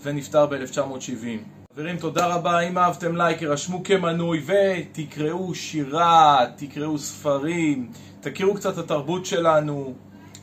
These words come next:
תודה רבה ונתראה בשבוע הבא. אהבתם, לייק, הרשמו כמנוי, ותיאור של הסרטון, יש קישור לפודקאסט שלי, תיכנסו, תראו,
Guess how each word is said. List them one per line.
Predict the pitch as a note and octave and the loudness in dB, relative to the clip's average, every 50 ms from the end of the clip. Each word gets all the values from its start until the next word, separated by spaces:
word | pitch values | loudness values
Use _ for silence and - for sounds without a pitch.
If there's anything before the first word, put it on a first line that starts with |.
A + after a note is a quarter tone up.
| - | -14
תודה | - C3+ B2+ C3+ E3 F3 F3+ F#3 | -12 -8 2 4 6 8 8 6
רבה | F3+ D#3 F3 E3+ E3+ E3 D#3+ D#3 C#3+ | 6 6 4 6 6 6 6 4 0
ונתראה | C3+ C3+ B2+ - C#3+ C3+ | -6 -10 -8 -6 -6 -6
בשבוע | B2+ C3 B2+ - C3+ B2 B2 B2 A#2+ A#2 | -6 -6 -8 -8 -8 -6 0 2 2 2
הבא. | A2+ A2 A#2 A2+ A2 A2 - - | 2 0 -2 -2 -2 -6 -2 4
אהבתם, | C#3 D#3 D#3+ D#3 - F3 E3 D#3 | 4 4 4 4 0 -6 -4 -2
לייק, | D#3 D#3 D#3 D3+ D3 C#3+ - C#3 | 2 4 4 4 4 2 -2 -8
הרשמו | B2+ B2 B2 - D#3+ D#3 D3 | -8 -8 -6 -6 -8 -8 -6
כמנוי, | - E3 D3 D3+ D3+ D3 D#3+ E3+ F3 F3 E3+ E3 E3+ - - - - - C3+ | -6 -6 0 2 0 0 2 -2 -2 -2 -2 -2 -4 -12 -18 -20 -18 -6 2
ותיאור | E3 A3 A#3 B3 A#3+ A#3 - - E3+ F3 F3+ F3+ F3+ F3+ F3 F3 E3+ - - - - - - F3+ F3 G#3+ B3 B3 A#3+ A3+ | 4 6 8 8 6 6 4 2 2 2 2 2 2 0 0 -2 -2 -4 -8 -18 -12 -6 -4 0 4 6 6 6 4 4
של | A3+ A#3 G3+ G3 | 2 4 4 4
הסרטון, | F#3+ - G3+ F#3 - A3 G#3 G#3 G3+ | 4 2 -2 -4 -2 0 0 0 0
יש | G3 G3+ G3 | 0 -2 -2
קישור | - G3 E3+ - - G#3 G3+ G3 | -4 -6 -8 -6 -2 0 4 6
לפודקאסט | G3 F#3+ F#3 F3 - - - - - - G#3 G#3+ G3+ - - A3 G3+ - - | 8 8 8 6 4 -2 -16 -20 -2 2 2 2 2 2 0 0 0 0 0
שלי, | - G#3 G3 G3 G3+ G3+ G3+ G3 F#3+ - - - | 0 0 2 2 0 0 -2 -4 -6 -12 -18 -10
תיכנסו, | - D3+ D3 E3+ D#3+ D#3+ - - G3+ G#3 G3 | -10 -4 -2 0 -2 0 -2 0 2 2 0
תראו, | F#3+ F#3+ F3+ E3+ E3 F#3 G3+ G#3+ G#3+ G#3 G3+ G3 | 0 0 -4 -4 0 2 6 6 6 6 6 4